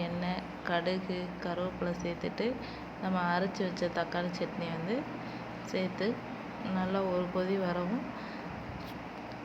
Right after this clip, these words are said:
ஸ்டவ்வை வந்து ஆஃப் பண்ணி எடுத்துக்கோங்க. இந்த சட்னி வந்து தோசை, இட்லிக்கெல்லாம்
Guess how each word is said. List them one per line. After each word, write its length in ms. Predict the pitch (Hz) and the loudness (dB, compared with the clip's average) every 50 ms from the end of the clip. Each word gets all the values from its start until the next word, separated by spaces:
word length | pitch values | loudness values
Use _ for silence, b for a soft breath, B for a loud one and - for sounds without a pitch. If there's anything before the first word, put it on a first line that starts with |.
| - - - - - - - - | -8 -8 -8 -8 -6 -6 -4 -4
ஸ்டவ்வை 340 | - - 214 190 185 190 196 190 | 2 4 4 6 6 6 6 4
வந்து 180 | 185 180 185 196 190 175 | 4 4 2 2 2 2
ஆஃப் 180 | 170 175 180 - | 2 2 2 2
பண்ணி 160 | - 190 185 175 170 | 2 2 2 2 2
எடுத்துக்கோங்க. 540 | 160 165 160 180 170 - - 165 160 160 165 196 226 - - - - - - - - - - - - - - - - - - - - - - - - - - - - - - - - - - - - - - - - - - - - - - | 2 2 2 0 0 0 0 0 0 2 2 0 0 0 -2 -4 -6 -6 -6 -6 -6 -6 -6 -6 -6 -8 -8 -8 -8 -8 -8 -8 -6 -6 -6 -6 -6 -6 -6 -6 -6 -6 -6 -6 -6 -6 -6 -6 -6 -6 -6 -6 -6 -6 -6 -6 -4 0 2
இந்த 120 | 185 185 180 180 | 2 4 4 4
சட்னி 280 | - 185 175 - - 202 196 190 | 2 2 2 2 0 2 2 2
வந்து 220 | 180 175 180 196 220 233 226 208 175 - - - - - - 190 | 2 2 4 4 4 4 4 2 0 -2 -2 -4 -4 -2 2 4
தோசை, 380 | 190 190 196 196 190 - 190 185 185 180 | 4 4 4 2 2 2 2 2 2 0
இட்லிக்கெல்லாம் 640 | - - 202 190 190 190 - 180 175 180 196 | -2 0 0 0 0 2 0 2 2 2 2